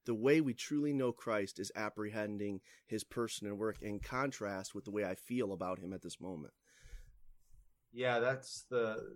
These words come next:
Speaker 2: the, the key is to, you know, we're told in Hebrews to fix our eyes upon Jesus, but then we're told, you know, specifically what Jesus did and, and who he is. So,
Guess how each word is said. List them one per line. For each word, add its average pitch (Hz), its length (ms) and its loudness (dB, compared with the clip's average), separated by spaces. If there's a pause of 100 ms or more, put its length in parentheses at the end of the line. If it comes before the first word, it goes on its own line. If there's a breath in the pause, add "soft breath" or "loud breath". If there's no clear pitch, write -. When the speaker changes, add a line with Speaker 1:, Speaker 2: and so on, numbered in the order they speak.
Speaker 2:
the, - 220 -4
the 113 80 -2
key 123 340 -4
is 104 340 -2 (360)
to, 101 340 -2 (100)
you 110 140 0
know, 95 180 4
we're 104 140 0
told 104 360 4
in 95 100 6
Hebrews 92 480 2
to - 120 -8
fix - 360 2
our 98 160 10
eyes 95 260 6
upon 92 320 4
Jesus, 92 480 4
but - 220 0
then 104 180 8
we're 98 80 8
told, 95 400 8
you 92 120 6
know, 92 280 8 (400)
specifically 104 760 4
what 98 520 4 (260 loud breath)
Jesus - 680 4
did 98 300 10
and, 82 240 0 (600 loud breath)
and 98 120 6
who 117 220 6
he 98 200 4
is. 98 380 8
So, 95 460 8